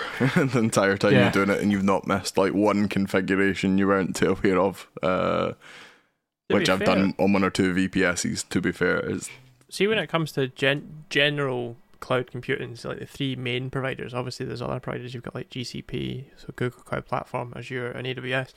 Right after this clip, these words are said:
Speaker 3: The security baseline by default is pretty good. Like, the,
Speaker 1: Yeah.
Speaker 3: the, what they have. The only caveat, and this is a, a little bit of a bugbear with A W S, but I think they're fixing it soon.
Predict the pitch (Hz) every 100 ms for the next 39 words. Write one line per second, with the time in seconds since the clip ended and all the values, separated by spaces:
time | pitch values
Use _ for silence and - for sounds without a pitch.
0 | - - _ _ 139 139 131 147 - 165
1 | 180 160 143 135 143 147 131 127 - 139
2 | 139 131 - 135 131 - - _ _ _
3 | - 139 - 139 - 131 160 180 _ _
4 | - - 95 101 104 110 - - 135 147
5 | 131 131 135 - - - - 143 185 175
6 | - 180 185 147 127 165 - - 127 127
7 | 135 127 120 - 139 - 143 131 127 127
8 | - 131 - 135 123 135 - - 131 131
9 | 131 120 - - 190 196 - 185 147 -
10 | - 139